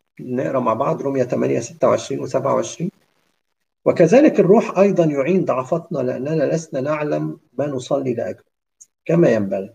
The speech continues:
ولكن الروح نفسه يشفع فينا بأنات لا ينطق به.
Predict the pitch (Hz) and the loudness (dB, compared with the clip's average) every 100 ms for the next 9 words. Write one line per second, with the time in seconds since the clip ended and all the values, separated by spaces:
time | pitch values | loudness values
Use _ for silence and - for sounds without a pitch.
0 | - 127 170 170 147 127 170 165 156 160 | -4 0 0 0 -2 0 -2 -2 -4 -4
1 | - 127 165 - 120 113 - 156 147 120 | -2 0 0 -2 -6 -6 -4 -2 0 0
2 | 110 117 151 160 123 123 147 143 156 - | -2 0 0 0 0 4 4 2 -2 -2
3 | - 95 | -4 -10